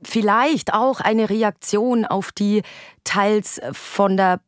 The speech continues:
Partei intern angestoßenen Debatte, wie umgehen, ne, mit der A F D, öffnen oder nicht, inwiefern. Die Haltung, keine Zusammenarbeit,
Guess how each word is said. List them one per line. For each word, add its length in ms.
Partei 440
intern 460
angestoßenen 680
Debatte, 420
wie 200
umgehen, 640
ne, 320
mit 180
der 120
A 80
F 160
D, 240
öffnen 480
oder 200
nicht, 380
inwiefern. 760
Die 140
Haltung, 680
keine 360
Zusammenarbeit, 920